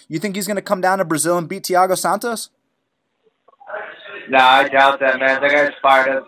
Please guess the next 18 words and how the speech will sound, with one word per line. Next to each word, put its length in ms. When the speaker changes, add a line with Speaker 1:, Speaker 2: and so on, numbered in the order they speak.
Speaker 2:
Thiago's 320
a 240
beast, 340
dude. 240
I 160
enjoy, 240
like, 240
like 180
you 100
said, 140
those 200
body 280
kicks 220
are 80
ridiculous, 640
man. 160
And 80
I, 140